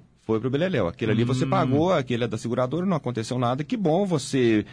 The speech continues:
Speaker 1: perdeu a aposta, você <laughs> apostou que você ia morrer, você não morreu, você fica feliz porque não morreu,
Speaker 2: Sim.
Speaker 1: e a, a seguradora fica feliz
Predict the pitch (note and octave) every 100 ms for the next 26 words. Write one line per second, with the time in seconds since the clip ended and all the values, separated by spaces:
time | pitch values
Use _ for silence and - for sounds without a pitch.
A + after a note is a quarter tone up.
0 | - _ D#3 C3+ C3 B2 D#3 F#3+ A3+ G#3+
1 | F3+ C#3+ E3+ D3+ D3+ D3 C3 C3 A#2 B2
2 | A#2+ B2+ F3 F#3 G#3+ F#3+ C3+ B2+ D#3 D#3+
3 | E3+ A#3+ F#3 D#3 D#3+ F3+ D#3 D#3+ G3 D#3+
4 | F3 F3 E3+ D#3+ D#3 G3 - G3+ G#3 E3+
5 | D#3 D#3+ F#3 F3 F3 F3+ F3 F#3+ G3 G3+
6 | D3 D#3+